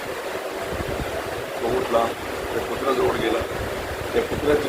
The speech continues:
अवस्था पाहिली आणि कुत्रा उठला, त्याच्या नाकाला हात लावला, त्याचा स्वाद चालू केला. म्हणले, "याला अन्नाची गरज आहे." एक भाकर उचलली आणि त्या दो-, दोन भाकरी कुत्र्याने खाल्ल्या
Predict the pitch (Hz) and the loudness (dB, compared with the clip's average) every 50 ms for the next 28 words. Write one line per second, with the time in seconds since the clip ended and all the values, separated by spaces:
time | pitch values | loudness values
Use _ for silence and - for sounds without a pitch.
0 | - - 120 120 127 131 - - - - - 113 110 104 - - - - - - | 2 2 2 4 4 2 2 2 0 2 2 2 2 2 0 -2 -2 -4 -4 -6
1 | - - - - - - - - - - - - - - - - - - - - | -6 -6 -6 -4 -4 -4 -4 -4 -4 -4 -4 -4 -4 -4 -4 -4 -4 -4 -4 -4
2 | - - - - - - - 240 - - - - 120 - - - - - - - | -2 -2 -2 -2 -2 -2 -2 0 0 0 0 0 0 0 2 2 4 2 2 0
3 | - - - - - - - - - - - - - - - - - - - - | -2 -4 -4 -2 -2 0 0 0 0 0 0 2 2 2 0 0 -2 -4 -4 -4
4 | - - - - - - - - - - - - - - - 123 110 110 120 127 | -4 -4 -4 -4 -2 -2 -2 -2 -2 -4 -4 -4 -4 -2 0 0 2 2 2 2
5 | - - 123 110 - 120 120 - 123 113 117 117 123 127 - - - - - - | 2 2 2 6 6 6 6 8 6 6 6 8 6 4 2 2 0 -2 -2 -2
6 | - - - - - - - 127 120 - - 120 127 - - - - - - - | -2 -2 -2 -2 -2 0 0 0 0 0 2 4 4 4 4 4 4 4 4 4
7 | - 123 - - - - - - - - - - - - - - - - - - | 4 2 0 0 0 -2 -2 -4 -4 -4 -4 -4 -4 -4 -4 -4 -4 -4 -4 -4
8 | - - - - - 110 117 120 127 131 127 127 120 123 127 127 127 127 - - | -4 -4 -4 -2 -2 0 2 4 6 6 8 6 6 6 6 6 6 4 2 0
9 | - - - - - - 117 123 123 113 - 120 107 107 107 - - - - - | -2 -2 -2 0 0 2 4 4 4 2 2 0 2 2 2 2 0 0 -2 -2
10 | - - - - - - - - - - - - - - - - - - - - | -2 -4 -4 -4 -4 -4 -4 -4 -4 -4 -4 0 2 2 2 2 0 -2 -4 -4
11 | - - - - - - 262 320 392 - - - 185 165 160 - 208 196 170 165 | -4 -4 -2 -2 0 6 10 10 12 12 12 12 12 10 10 8 4 4 6 6
12 | 156 - - - 143 139 131 - - - - - - - - - - - - - | 4 2 0 0 0 -2 -2 -4 -4 -6 -8 -8 -8 -8 -8 -8 -8 -8 -8 -8
13 | - - - - - - - - - - - - - - - - - - - - | -6 -6 -6 -4 -4 -4 -4 -4 -4 -2 0 2 4 4 6 4 4 4 0 -2
14 | - - - - - - 143 165 190 226 214 - - - - - - - - - | -2 -4 -6 -6 -4 4 6 8 10 10 10 8 6 4 4 2 -2 -2 -2 -4
15 | - - 151 147 - - 131 - - 113 - - - | -2 -2 -2 0 0 -2 -2 -2 -2 -2 -2 -2 -2